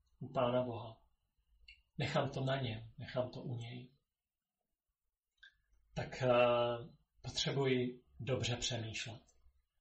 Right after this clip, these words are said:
O tom mluví verše osm a devět. Takže potřebuji složit své starosti, nechat je tam, důvěřovat Bohu a v jeho dobrotu vůči mě a dobré záměry a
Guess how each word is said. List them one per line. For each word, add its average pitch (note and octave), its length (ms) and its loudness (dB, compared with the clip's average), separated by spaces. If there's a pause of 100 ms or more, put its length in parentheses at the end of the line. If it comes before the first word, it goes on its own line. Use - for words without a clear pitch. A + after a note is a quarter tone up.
O B2 120 -2
tom D3+ 220 6
mluví C#3+ 260 2
verše C3 320 2
osm B2 340 -4
a B2 100 0
devět. G#2+ 340 -6 (1160)
Takže B2+ 280 0
potřebuji C3+ 880 2 (360)
složit C#3+ 540 2
své D#3 280 10
starosti, D#3+ 720 2
nechat C3+ 460 0
je C3+ 120 0
tam, C3+ 400 -2 (400)
důvěřovat D3 640 6
Bohu B2+ 400 -2 (1040)
a B2+ 220 6
v B2+ 80 2
jeho B2 200 2
dobrotu C#3 500 0
vůči D3 560 -6
mě C3 220 -4
a D3 80 -2
dobré B2+ 340 0
záměry B2+ 680 -2
a - 280 -6